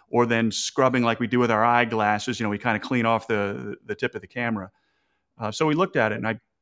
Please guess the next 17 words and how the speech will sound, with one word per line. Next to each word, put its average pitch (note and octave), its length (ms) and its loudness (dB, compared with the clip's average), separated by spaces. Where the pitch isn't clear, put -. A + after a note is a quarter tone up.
I A2 40 -8
did B2 180 -2
the C3 80 0
research, B2 540 -4
double-blind B2 720 0
research, C3 640 0
you B2+ 60 -2
know, B2 160 0
not A2+ 320 0
knowing B2 300 2
it's B2 100 -6
coming B2 320 0
from, A#2+ 480 0
uh, A2 360 -2
Olympus C3 720 -2
or, A2 460 0
uh, - 200 -10